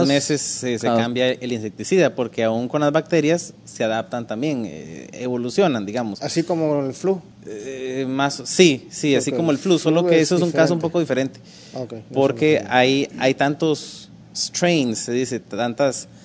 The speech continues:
Speaker 1: líneas de, de flu, de bacterias que dan todo el, el mismo síntoma, que por eso es que no se puede hacer una vacuna, porque son demasiadas, y, y la que hay más, más auge este año, entonces de ese hacen la vacuna, pero ya el otro año va a ser otra, o va a ser un,
Speaker 3: O sea que por eso
Speaker 1: un
Speaker 3: es que
Speaker 1: poco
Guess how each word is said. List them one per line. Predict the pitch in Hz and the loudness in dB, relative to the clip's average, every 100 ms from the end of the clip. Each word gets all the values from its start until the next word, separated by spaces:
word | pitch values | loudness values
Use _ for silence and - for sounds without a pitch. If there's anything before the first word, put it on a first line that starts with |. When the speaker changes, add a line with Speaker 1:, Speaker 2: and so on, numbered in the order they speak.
| - - | -20 -6
Speaker 1:
líneas | 139 156 175 180 165 | 4 6 6 4 2
de, | 156 151 156 156 143 | 2 2 2 0 2
de | 160 | 0
flu, | 156 180 165 160 160 - - - - | 2 0 2 0 -6 -18 -20 -20 -4
de | 123 | 0
bacterias | 117 113 151 147 - | 2 2 4 4 2
que | 127 | -2
dan | 120 | 0
todo | 143 151 160 | 2 4 4
el, | 160 156 | 4 2
el | 135 131 | -2 0
mismo | 143 147 160 156 143 120 101 - - - | 0 0 0 0 0 -2 -8 -14 -20 -18
síntoma, | - - 180 180 185 196 - - - - - - | 0 6 6 6 2 0 -6 -20 -20 -20 -20 0
que | 139 | 2
por | 127 | 4
eso | 127 | 2
es | |
que | 156 | 2
no | 151 | 0
se | 147 | 0
puede | 151 143 | 0 2
hacer | 156 - | 2 0
una | 143 139 | -2 2
vacuna, | 131 117 - 185 123 | 2 2 2 2 2
porque | 117 113 | 0 -2
son | 127 123 | -2 0
demasiadas, | 139 117 165 175 120 98 | 0 2 2 4 2 -2
y, | 107 | -6
y | 85 131 | -4 -2
la | 113 - | -2 -2
que | 120 | 0
hay | 117 139 | 2 2
más, | 160 180 170 - - | 4 2 0 -6 -4
más | 131 139 | -2 2
auge | 151 139 | 2 0
este | - 156 | 0 2
año, | 151 151 185 185 - - | 4 2 -2 -6 -20 -6
entonces | 131 123 127 120 143 135 | -6 0 0 2 2 2
de | 123 117 | 2 4
ese | 147 127 | 4 4
hacen | 120 143 | 4 4
la | 135 | 2
vacuna, | 117 113 196 160 98 | 2 4 4 4 0
pero | 117 113 | -2 0
ya | 113 | 2
el | 120 | 2
otro | 135 156 147 | 2 4 4
año | 147 165 | 4 2
va | 147 | 0
a | 127 | 0
ser | 135 | 0
otra, | 139 160 127 110 | 2 2 2 0
o | 107 | 0
va | 107 | -2
a | |
ser | 123 127 | -2 -2
un, | 135 131 | -2 -2
Speaker 3:
O | 135 | -2
sea | 127 165 165 | 2 2 4
que | 165 | -2
por | - 143 135 | 0 0 0
eso | 143 | 0
Speaker 1:
un | |
Speaker 3:
es | |
que | |
Speaker 1:
poco | 156 | 2